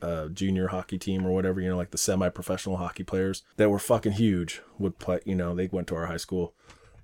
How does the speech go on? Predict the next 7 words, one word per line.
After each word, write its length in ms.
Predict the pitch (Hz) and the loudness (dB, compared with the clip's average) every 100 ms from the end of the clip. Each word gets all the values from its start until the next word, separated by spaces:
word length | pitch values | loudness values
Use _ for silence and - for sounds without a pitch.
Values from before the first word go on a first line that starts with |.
| - | 0
But 240 | 123 113 - _ - | 4 4 0 _ -8
I 100 | 127 | -4
played 360 | - 160 151 - _ _ - | 4 4 4 -4 _ _ 0
football, 600 | 160 160 104 92 95 - _ _ _ _ _ - | 4 6 6 4 2 -2 _ _ _ _ _ -4
and 200 | 104 98 | 0 2
the 200 | 90 85 - | 2 0 2
quarterback 720 | 156 139 95 87 87 - | 4 4 4 2 0 -6